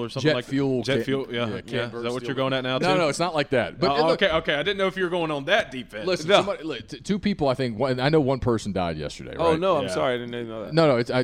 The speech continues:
Speaker 2: I just learned it this morning. Uh, matter of fact, it was, I don't wanna say, I don't wanna say too much about it 'cause I don't know the exact details, but apparently the guy went live on Facebook. Um, he was trapped in a room and was trying to, to get help. And, you know, his,
Speaker 3: Oh.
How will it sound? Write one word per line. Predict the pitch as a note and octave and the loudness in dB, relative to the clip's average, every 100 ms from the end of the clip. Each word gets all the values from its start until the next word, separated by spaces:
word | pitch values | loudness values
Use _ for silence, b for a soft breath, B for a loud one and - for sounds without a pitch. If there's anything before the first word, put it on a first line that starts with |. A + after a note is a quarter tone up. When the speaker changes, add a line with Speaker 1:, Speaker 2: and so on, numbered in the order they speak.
| A2 | 0
Speaker 2:
I | G#2+ | -2
just | C#3 B2 | 0 2
learned | A#2+ A2 | 2 2
it | G2 | 0
this | G2 | -2
morning. | A2+ G#2 D#2+ D#2+ | -2 -2 -6 -8
Uh, | F#2 F2 | -6 -4
matter | F#2 A#2 | -2 0
of | G2+ | 0
fact, | - A2+ G2+ | 0 0 -2
it | G2+ | -6
was, | F2 - - | -8 -8 -4
I | A2 | 0
don't | A2 | 2
wanna | G#2 F2+ _ | 0 -2 _
say, | - - A#2+ | -12 -2 0
I | G#2 | 2
don't | B2+ | 0
wanna | A2+ | 0
say | G#2+ | -2
too | - G3+ | 0 2
much | D#3+ A#2+ | 2 0
about | G#2 G2 | 0 0
it | F#2 | 0
'cause | A#2 | 0
I | |
don't | A#2 A#2 | 0 0
know | A2+ | 0
the | G2 | 0
exact | D#2+ A2 G2+ | 0 -2 0
details, | A2 G2 G2 E2+ | -2 0 -2 -2
but | F2+ | -4
apparently | F#2+ B2 B2+ A2+ | -2 -2 0 0
the | |
guy | G2 G#2 G2 | 0 0 0
went | G2+ F#2 | -2 -2
live | G2 G2+ F2+ | 0 0 -2
on | F2 | -4
Facebook. | G2+ F2+ E2 B1+ b b b b - | -4 -4 -8 -12 b b b b -8
Um, | F2+ E2+ | -6 -4
he | F2 | -6
was | G2 | -8
trapped | - C3 A#2 - | -4 -2 0 0
in | G#2+ | -4
a | |
room | F#2+ G2+ F#2 C2+ b b b b | -2 -2 -4 -8 b b b b
and | - F#2+ F#2 F2+ | -8 -6 -6 -8
was | F2+ | -8
trying | - G#2+ G2+ | -6 -4 -4
to, | F#2 | -6
to | E2 G2+ | -6 -10
get | E2 G#2+ - | -6 -8 -4
help. | G#2+ G2 - | -2 -4 -4
And, | E2 D#2+ | -12 -12
you | D#2+ | -10
know, | E2+ D#2+ | -8 -8
his, | F2+ D#2+ | -8 -10
Speaker 3:
Oh. | - | -12